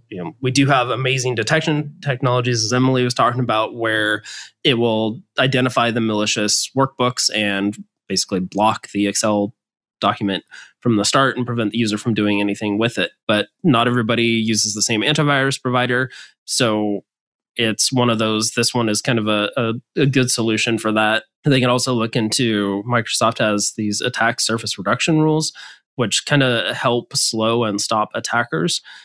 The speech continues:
Um, one of the big ones for ransomware is the blocking process creations ori-, originating from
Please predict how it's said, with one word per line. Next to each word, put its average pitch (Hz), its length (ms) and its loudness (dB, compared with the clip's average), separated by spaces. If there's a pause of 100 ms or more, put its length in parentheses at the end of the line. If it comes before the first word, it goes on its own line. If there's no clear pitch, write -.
(160)
Um, 101 260 0
one 120 80 4
of 123 80 2
the 117 60 0
big 110 200 0
ones 110 360 2
for 113 180 0
ransomware 104 1000 0 (140)
is 110 560 2
the 107 720 2 (420)
blocking 131 520 2
process 120 400 0
creations 110 520 0
ori-, 107 440 0
originating 135 640 2
from 107 640 0